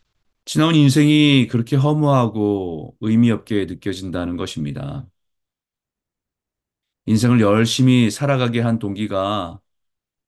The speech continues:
그거였는데, 살아가게 되는 그 삶의 이유가 그것이었는데, 그것이 사라질 때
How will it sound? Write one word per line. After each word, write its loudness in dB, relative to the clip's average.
그거였는데, 0
살아가게 -2
되는 -2
그 -4
삶의 -8
이유가 -2
그것이었는데, -4
그것이 -4
사라질 0
때 -2